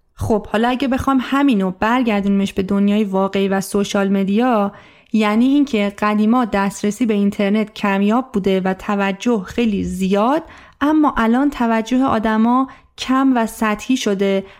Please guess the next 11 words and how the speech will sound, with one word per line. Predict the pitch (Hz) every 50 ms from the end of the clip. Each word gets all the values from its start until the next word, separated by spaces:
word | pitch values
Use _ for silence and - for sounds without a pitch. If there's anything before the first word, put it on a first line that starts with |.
| _ -
ولی | 226 262 302
تعداد | 285 - - 247 226 220 202 226 240 277 302 320
این | 294 269 247
شبکه‌های | 233 - 214 202 202 196 196 - 208 202 202 196
اجتماعی | - 196 196 - - 196 196 185 180 185 190
و | 185 196 190
دسترسی | 196 196 190 196 190 - - 202 202 - 285
به | 311
اینترنت | 330 311 294 - 285 277 269 269 277 269 -
خیلی | - - - 269 262 254 240 220 202 190
زیاده. | 185 190 180 180 180 185 180 - -